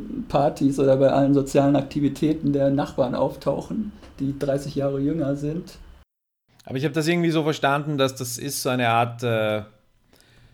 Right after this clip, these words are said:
Speaker 2: dieses, dieses Wohndings, wo Gus da wohnt. Also das ist seine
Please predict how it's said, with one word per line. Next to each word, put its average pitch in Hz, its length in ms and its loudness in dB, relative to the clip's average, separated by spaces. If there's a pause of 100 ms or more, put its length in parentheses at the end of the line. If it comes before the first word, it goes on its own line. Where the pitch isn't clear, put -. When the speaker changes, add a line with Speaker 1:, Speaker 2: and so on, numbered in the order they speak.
(960)
Speaker 2:
dieses, 135 380 -2
dieses 123 420 -2
Wohndings, 151 1120 2
wo 127 140 0
Gus 123 340 -2
da 123 200 2
wohnt. 120 340 2
Also 117 180 -2
das 127 160 -2
ist 139 180 -2
seine 127 540 2